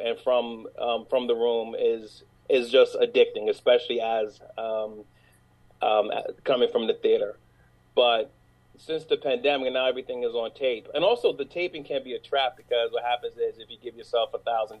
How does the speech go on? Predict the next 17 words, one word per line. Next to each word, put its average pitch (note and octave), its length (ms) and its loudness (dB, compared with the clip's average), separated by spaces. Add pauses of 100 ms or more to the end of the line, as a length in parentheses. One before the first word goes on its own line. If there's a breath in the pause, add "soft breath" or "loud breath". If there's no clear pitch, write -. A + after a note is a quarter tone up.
(120)
a A2 100 -4
thousand A#2+ 360 0
takes A#2 300 -2
to - 60 -20
do A#2 120 -14
the A2 140 -10
audition, A2 560 -4 (260 soft breath)
my C3+ 300 2
rule D3 340 2
was A#2 140 -4
always B2 340 0
to A#2 80 -20
give A2+ 220 -6
myself A2 560 -2
two C3 200 -6
to A#2 100 -2
three. F#2 260 -8